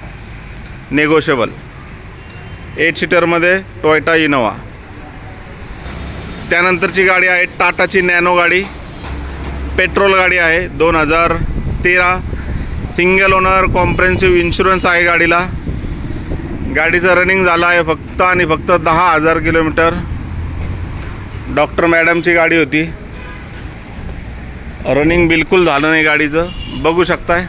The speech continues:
गाडीची प्राईस आपण ठेवली आहे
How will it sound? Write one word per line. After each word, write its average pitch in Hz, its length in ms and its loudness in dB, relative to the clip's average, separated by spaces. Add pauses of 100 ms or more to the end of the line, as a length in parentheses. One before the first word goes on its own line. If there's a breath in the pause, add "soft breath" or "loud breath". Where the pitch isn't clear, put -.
(1600)
गाडीची 156 380 2
प्राईस 165 320 2
आपण 165 300 2
ठेवली 151 240 4
आहे 160 280 4